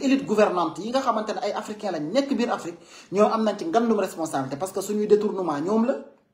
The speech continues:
xaalis bi ñuy luubal ñoom la, contrat yu bon yi ñoom la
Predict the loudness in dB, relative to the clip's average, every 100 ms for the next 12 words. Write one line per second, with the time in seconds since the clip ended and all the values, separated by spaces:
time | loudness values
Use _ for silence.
0 | _ _ _ _ _ _ _ _ _ _
1 | _ _ _ _ _ 4 6 6 4 4
2 | 4 4 2 2 4 6 6 4 0 -12
3 | _ _ _ _ _ _ -4 2 4 8
4 | 8 8 4 4 2 4 6 8 6